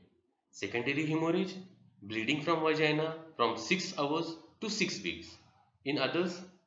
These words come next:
they are urinary tract infection and mastitis. Restoration of mother to optimum health.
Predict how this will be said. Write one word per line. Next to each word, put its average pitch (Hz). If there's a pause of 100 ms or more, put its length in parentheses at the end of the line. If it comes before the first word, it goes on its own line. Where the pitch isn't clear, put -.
(1040)
they 139
are 95 (120)
urinary 131
tract 170
infection 165
and 156 (340)
mastitis. - (1500)
Restoration 196
of 135
mother 110 (440)
to 180
optimum 143
health. -